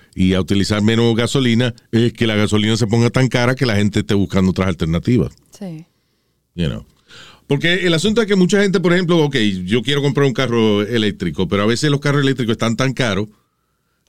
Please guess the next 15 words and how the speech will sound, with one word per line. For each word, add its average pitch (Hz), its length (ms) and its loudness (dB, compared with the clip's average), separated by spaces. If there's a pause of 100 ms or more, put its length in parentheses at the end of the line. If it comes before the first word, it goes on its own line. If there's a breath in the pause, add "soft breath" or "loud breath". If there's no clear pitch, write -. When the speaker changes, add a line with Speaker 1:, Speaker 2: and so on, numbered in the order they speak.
Speaker 1:
que 147 120 -2
es 143 80 0
difícil 156 560 0
tú 151 140 2
justificar, 135 720 0
eh, 120 440 0
eh, - 40 2
lo-, 117 380 0
los 123 200 0
gastos. 156 320 -2
O 110 40 -2
sea, 123 160 0
tú 107 120 0
dices, 123 180 0
bueno, 135 260 2